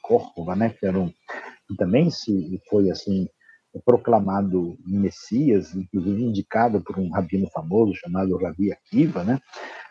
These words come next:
Ah, e eles, então, se voltam contra os romanos, de modo que o imperador Adriano fala, "Nós temos que acabar com esse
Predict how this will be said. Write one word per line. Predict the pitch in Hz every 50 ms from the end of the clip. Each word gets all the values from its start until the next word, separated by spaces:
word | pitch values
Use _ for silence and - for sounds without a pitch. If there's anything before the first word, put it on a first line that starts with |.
| _ _ - -
Ah, | 95 101 110 107 110 107 85
e | - 98 104 107 107 107 107
eles, | 113 117 123 135 131 113
então, | 139 160 170 156 - - 123 139 170 180
se | 165 - - 202
voltam | 151 104 95 127 175 202 202 - 127 107 -
contra | - 104 95 - 117
os | 110
romanos, | 123 147 135 113 123 151 185
de | 202 262
modo | 196 170 180 233 _
que | - 240
o |
imperador | 240 - 180 170 160 160 165 151 151
Adriano | 143 143 135 139 143 233 220 107 120 180 214 -
fala, | - 143 131 127 123
"Nós | 120 117
temos | - 156 165
que | - 170
acabar | 165 _ _ - 185 190 185 117 - 117 131 139
com | - - 110
esse | -